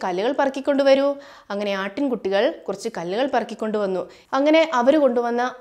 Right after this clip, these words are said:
കല്ലുകൾ ചെന്നായയുടെ വയറിൻ്റെ ഉള്ളിലാക്കി അമ്മയാട് വയറ് തുന്നിച്ചേർത്തു.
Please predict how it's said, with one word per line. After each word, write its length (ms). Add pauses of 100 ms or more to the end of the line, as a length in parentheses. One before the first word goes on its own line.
(380)
കല്ലുകൾ 460 (100)
ചെന്നായയുടെ 540
വയറിൻ്റെ 480
ഉള്ളിലാക്കി 520 (320)
അമ്മയാട് 640
വയറ് 320
തുന്നിച്ചേർത്തു. 640